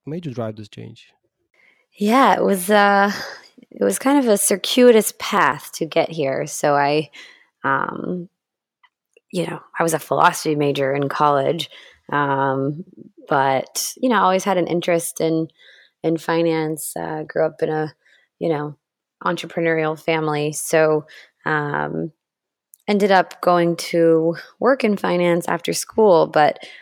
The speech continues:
Speaker 2: while I was in school was when I actually discovered Bitcoin. So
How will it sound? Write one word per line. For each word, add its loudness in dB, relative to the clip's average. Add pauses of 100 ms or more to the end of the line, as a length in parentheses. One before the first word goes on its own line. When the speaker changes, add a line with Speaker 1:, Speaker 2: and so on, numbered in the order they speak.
(140)
Speaker 2:
while 2
I 2
was 2
in 4
school 2 (120)
was -2
when 2
I 2
actually -2
discovered -2 (140)
Bitcoin. -2
So -2